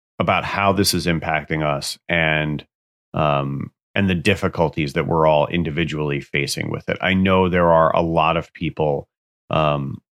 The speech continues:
who are very concerned with their financial status, uh, very concerned with whether or not they're going to lose their businesses that they've worked so hard to build up,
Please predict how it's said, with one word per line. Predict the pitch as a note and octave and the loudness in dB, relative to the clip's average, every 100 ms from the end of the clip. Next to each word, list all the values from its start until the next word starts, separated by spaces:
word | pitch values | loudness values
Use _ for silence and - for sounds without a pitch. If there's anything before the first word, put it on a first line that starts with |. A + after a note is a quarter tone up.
| _ | _
who | - A2+ | 2 4
are | F#2 F2 E2 D#2 - _ _ _ _ | 6 6 4 2 -4 _ _ _ _
very | F#2 F#2+ A#2 B2 C3 | -8 0 4 6 4
concerned | C3 D#2 - C#2+ C2+ B1+ C#2 _ _ _ _ _ | 2 -6 -6 -4 -4 -6 -12 _ _ _ _ _
with | F2+ F2+ D#2+ - _ - | 0 2 0 -2 _ -2
their | F#2+ E2+ | 0 0
financial | - F2 D#2 D#2 - D#2 | 0 0 0 -2 -2 -4
status, | - D2+ C2 - - - - - | -2 -2 -2 -4 -8 -14 -14 -6
uh, | D#2+ D2+ | -4 -4
very | D#2 F#2 F2+ G2 | -2 2 4 2
concerned | - F2 - E2+ D#2+ D2 C#2+ - | 0 -6 -2 -2 -2 -4 -6 -8
with | F#2 F2 E2 - _ _ _ | -4 0 -2 -4 _ _ _
whether | G2 F#2+ F2 | -2 0 2
or | E2+ | 0
not | D#2+ D#2 | 0 -2
they're | E2+ | -2
going | D#2+ D#2 | -2 -4
to | D2+ | -4
lose | D#2 E2 F2 F2 E2+ E2+ - - | -6 -2 0 2 2 -2 -8 -8
their | E2+ E2 D#2 | -2 0 -2
businesses | - - E2 D#2+ - E2+ - | -2 -2 -2 -6 -6 -8 -6
that | D#2 D2+ | -8 -6
they've | D#2+ D2 | -6 -4
worked | D#2+ C#2+ - _ - | -4 -4 -8 _ -14
so | - G#2+ G2 | 0 2 2
hard | F2+ D#2 - | 2 0 -2
to | |
build | - D2 C#2 | -4 -2 0
up, | D2 B1 | 0 0